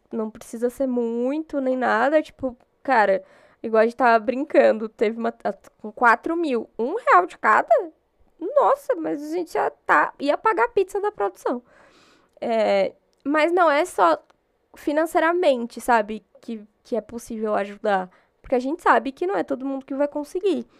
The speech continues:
Mas, tipo, se você compartilhar o conteúdo, tipo, escutar, assistir, acompanhar aqui as nossas lives, é, escutar os episódios do podcast e compartilhar, sabe? O engajamento também ajuda pra caramba,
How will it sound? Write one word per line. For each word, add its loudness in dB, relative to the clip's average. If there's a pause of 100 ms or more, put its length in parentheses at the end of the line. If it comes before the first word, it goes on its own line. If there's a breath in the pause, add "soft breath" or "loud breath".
(320 soft breath)
Mas, -2
tipo, -4 (180)
se -18
você -2
compartilhar 2
o 0
conteúdo, -4
tipo, -8
escutar, 2
assistir, -6
acompanhar -4
aqui -6
as -4
nossas -8
lives, -2 (460 soft breath)
é, 4
escutar 2
os -4
episódios 0
do -8
podcast -2
e -4
compartilhar, 0
sabe? -2
O -2
engajamento -2
também -4
ajuda -2
pra -6
caramba, -8